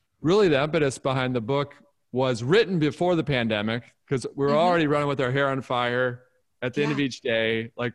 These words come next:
Speaker 1: "Oh my gosh, I'm on the treadmill again, running a million miles an hour. Am I getting anywhere?"
Speaker 2: Right.
Speaker 1: And then the pandemic hits and it throws gasoline on that. So that's why we moved it forward.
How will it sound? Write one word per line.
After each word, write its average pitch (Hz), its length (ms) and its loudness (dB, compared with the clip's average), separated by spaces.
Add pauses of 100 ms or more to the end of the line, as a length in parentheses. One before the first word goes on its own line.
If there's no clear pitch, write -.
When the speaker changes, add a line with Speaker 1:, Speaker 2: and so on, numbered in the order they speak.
Speaker 1:
"Oh 160 300 0
my 143 160 -2
gosh, 131 320 -2
I'm 123 100 -4
on 127 120 -2
the 123 80 -4
treadmill 156 420 -2
again, 123 540 -2 (260)
running 156 240 0
a 147 40 -2
million 160 280 0
miles 156 320 -2
an 143 40 -2
hour. 127 200 0
Am 120 80 -4
I 123 80 -2
getting 135 320 0
anywhere?" 110 560 -4 (380)
Speaker 2:
Right. 208 280 -6
Speaker 1:
And 147 80 -8
then 147 80 -8
the 143 60 -10
pandemic 156 580 0
hits 147 200 -2
and 139 80 -2
it 123 80 -4
throws 139 220 -2
gasoline 139 640 0
on 117 160 -2
that. 113 240 -2
So 147 100 -2
that's 139 100 -2
why 139 200 0
we 123 80 0
moved 123 240 -2
it 107 80 -4
forward. 110 460 -4